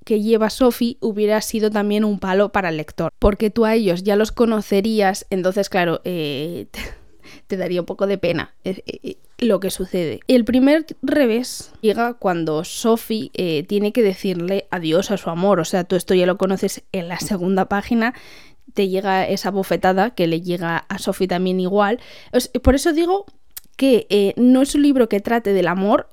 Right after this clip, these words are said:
trataría del amor si fuera así de forma cronológica, pero trata más de Sophie y de la, del dolor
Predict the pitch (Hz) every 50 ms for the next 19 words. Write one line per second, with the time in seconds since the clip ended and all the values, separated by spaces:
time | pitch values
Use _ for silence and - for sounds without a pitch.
0 | - - - - 220 220 - 208 233 262 262 277 262 240 220 233 247 254 233 202
1 | - - 226 190 - 233 240 220 196 180 - - 220 196 185 - 214 208 220 185
2 | 165 - 214 233 240 240 226 220 214 - 226 - 247 240 240 220 208 208 214 214
3 | 214 254 240 233 226 240 233 226 220 190 - - 208 185 165 - - - - -
4 | - 247 233 208 196 185 190 185 185 - - - 208 226 208 202 202 190 196 190
5 | 208 233 277 339 381